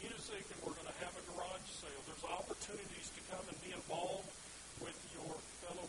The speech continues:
brothers and sisters at that deal next Saturday. There's opportunities in midweek Bible studies to be involved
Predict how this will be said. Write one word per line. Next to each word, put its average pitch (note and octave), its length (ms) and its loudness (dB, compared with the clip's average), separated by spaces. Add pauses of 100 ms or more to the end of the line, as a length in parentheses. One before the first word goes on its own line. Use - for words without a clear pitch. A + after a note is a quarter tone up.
brothers E3+ 320 2
and - 160 -6 (160)
sisters - 380 -4 (260)
at - 60 -4 (100)
that C5 160 -2
deal - 220 -2 (100)
next - 240 -4
Saturday. - 400 -6 (800)
There's D#3 160 0
opportunities F3 680 0
in E3 100 2
midweek - 380 -2 (180)
Bible E3+ 320 0
studies - 560 -4
to - 320 -8 (100)
be - 120 -2
involved - 440 2